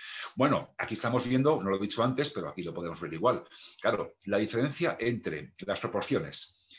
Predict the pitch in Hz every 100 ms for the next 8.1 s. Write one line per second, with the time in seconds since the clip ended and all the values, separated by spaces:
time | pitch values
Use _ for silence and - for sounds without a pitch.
0 | - - - 107 110 110 - 123 156 151
1 | 165 160 180 98 113 - 113 143 156 139
2 | 127 131 127 147 160 - - - - 107
3 | 110 104 123 139 147 - - _ - 131
4 | 135 127 123 127 127 127 123 123 139 -
5 | 165 165 - 110 107 120 - 127 101 -
6 | 90 80 - 123 113 104 120 107 101 98
7 | 87 156 165 - 90 90 90 82 147 139
8 | 165